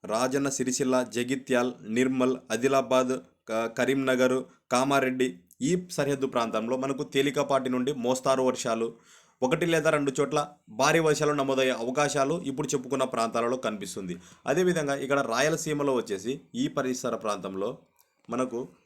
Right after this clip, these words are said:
తేలికపాటి నుండి మోస్తారు వర్షాలు నమోదయ్యే అవకాశాలు కనిపిస్తుంది. ఆ ప్రాంతాలు ఇక్కడ కర్నూలు కావచ్చు, అదేవిధంగా నంద్యాల కావచ్చు, ప్రకాశము, కడప, నెల్లూరు, తిరుపతి, అన్నమయ్య, చిత్తూరు, సత్యసాయి,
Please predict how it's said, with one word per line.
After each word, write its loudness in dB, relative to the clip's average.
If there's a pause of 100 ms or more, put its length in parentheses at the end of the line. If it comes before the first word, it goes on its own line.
(200)
తేలికపాటి 2
నుండి -2
మోస్తారు 0
వర్షాలు -2
నమోదయ్యే -2
అవకాశాలు -2
కనిపిస్తుంది. -8
ఆ -4
ప్రాంతాలు -2
ఇక్కడ 0
కర్నూలు -4
కావచ్చు, -2 (320)
అదేవిధంగా 0
నంద్యాల -2
కావచ్చు, -2
ప్రకాశము, -4
కడప, -2 (480)
నెల్లూరు, 2
తిరుపతి, 0
అన్నమయ్య, 0 (220)
చిత్తూరు, 0 (300)
సత్యసాయి, 0